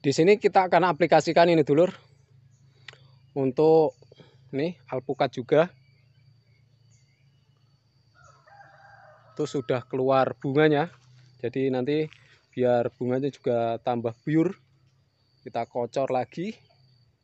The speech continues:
Nanti tetap saya akan updatekan hasilnya.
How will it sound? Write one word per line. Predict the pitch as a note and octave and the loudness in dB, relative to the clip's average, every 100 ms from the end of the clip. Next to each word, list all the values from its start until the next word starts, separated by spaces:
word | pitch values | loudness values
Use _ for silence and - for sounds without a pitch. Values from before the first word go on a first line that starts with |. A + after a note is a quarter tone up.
| _ _ _ _ _ | _ _ _ _ _
Nanti | - B2 B2 D3 D#3 D3+ D#3+ D3+ _ _ _ _ _ _ | -16 -12 -10 -8 -4 -4 -6 -10 _ _ _ _ _ _
tetap | - - - | -14 -12 -12
saya | - B2+ C3 | -8 -6 -6
akan | - C3 | -6 -8
updatekan | D3+ C3 - C#3+ - - D#3 | -10 -12 -6 -6 -4 -2 -2
hasilnya. | C#3+ C3 C3+ D3 D3 F3 | -2 -10 -4 -2 0 -2